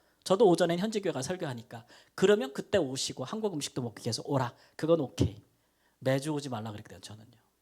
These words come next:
그러면 제 관심은 당연히 그럼 어디로 가요? 목사, 선교사가 아닌 분들한테 가는 거죠. 거기 항상 목회적 열심을 기울였는데,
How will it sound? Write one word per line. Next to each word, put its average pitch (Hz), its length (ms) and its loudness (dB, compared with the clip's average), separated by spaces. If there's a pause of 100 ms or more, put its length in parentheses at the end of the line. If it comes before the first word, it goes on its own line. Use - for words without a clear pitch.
(800)
그러면 240 200 0
제 208 160 6
관심은 202 400 -2
당연히 170 320 -2
그럼 156 180 -2
어디로 131 300 0
가요? 135 260 -10 (880)
목사, 143 520 0
선교사가 165 540 -6
아닌 165 380 -2
분들한테 139 440 -10
가는 107 300 -14
거죠. - 240 -20 (920)
거기 - 220 -4
항상 180 240 -2
목회적 123 380 -4
열심을 117 380 -12
기울였는데, 113 580 -18